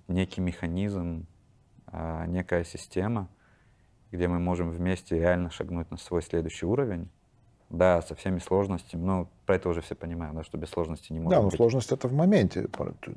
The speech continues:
Speaker 2: ты же про-, ты же не всегда находишься в сложности, ты же решаешь сложность, правильно? Ты ее преодолеваешь.
Speaker 1: Ну.
Speaker 2: Ну вот после этого, после сложности ты чувствуешь наполнение,
Speaker 1: Я,
Speaker 2: радость?
Speaker 1: да, я когда смотрю
Speaker 2: Ну.
Speaker 1: на то, что было три-четыре года назад, и то, что есть сейчас, да, я вижу, что я реально другой человек.
Speaker 2: Вот,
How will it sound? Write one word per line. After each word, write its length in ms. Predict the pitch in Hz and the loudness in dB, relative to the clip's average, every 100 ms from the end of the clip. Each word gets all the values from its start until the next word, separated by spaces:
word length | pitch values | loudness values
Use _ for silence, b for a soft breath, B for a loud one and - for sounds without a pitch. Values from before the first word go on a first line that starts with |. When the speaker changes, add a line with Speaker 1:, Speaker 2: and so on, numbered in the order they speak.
| - | 0
Speaker 2:
ты 100 | 101 | 2
же 80 | |
про-, 300 | 95 98 95 92 | 2 4 4 4
ты 160 | - | 2
же 80 | 98 | 2
не 80 | 104 | 2
всегда 180 | - 147 | 4 2
находишься 360 | 147 104 - | 4 2 2
в 60 | 80 | -4
сложности, 560 | - 90 82 - - - | 0 2 0 -6 -10 -6
ты 120 | 98 | -2
же 140 | 95 | 0
решаешь 380 | 104 - 95 87 | 2 4 4 2
сложность, 400 | - 87 - - | 0 -2 -4 -8
правильно? 380 | - 110 123 82 | -2 -2 -2 -6
Ты 100 | - | -4
ее 120 | - | -4
преодолеваешь. 600 | - - 95 110 120 78 | -4 -4 2 4 4 2
Speaker 1:
Ну. 80 | - | 2
Speaker 2:
Ну 40 | 95 | 2
вот 120 | 92 | 2
после 240 | 104 107 104 | 2 4 4
этого, 180 | - | 2
после 260 | 85 90 101 | -2 -2 0
сложности 520 | - 127 92 85 - | 6 6 6 0 -6
ты 120 | - | -10
чувствуешь 420 | - 147 160 233 - | -2 0 4 2 2
наполнение, 580 | 117 101 92 - - | 2 2 2 -2 -6
Speaker 1:
Я, 40 | - | 2
Speaker 2:
радость? 320 | 95 107 104 | 6 8 8
Speaker 1:
да, 100 | 101 | 8
я 140 | 90 107 | 8 6
когда 240 | 123 113 | 6 4
смотрю 380 | 107 110 98 110 | 2 2 2 4
Speaker 2:
Ну. 40 | 101 | 2
Speaker 1:
на 40 | |
то, 140 | 90 95 | 2 0
что 180 | - | 0
было 420 | 90 98 90 87 80 | 0 4 6 4 2
три-четыре 540 | - 92 - - 90 | 2 0 0 -4 0
года 260 | 90 92 92 | 2 2 2
назад, 440 | 92 95 131 160 - _ _ - | 0 2 2 0 -8 _ _ -12
и 80 | |
то, 160 | - 92 | -6 -6
что 160 | - 92 | -2 2
есть 180 | 92 90 | 2 2
сейчас, 460 | - - 131 143 | -4 0 2 2
да, 140 | 98 98 | 2 2
я 40 | |
вижу, 180 | 95 92 | 4 0
что 200 | - 87 | -2 0
я 180 | 87 80 | 2 4
реально 300 | 90 90 85 | 4 4 0
другой 260 | 82 85 | 0 0
человек. 320 | 82 - 80 180 | 0 0 2 4
Speaker 2:
Вот, 140 | 262 | 2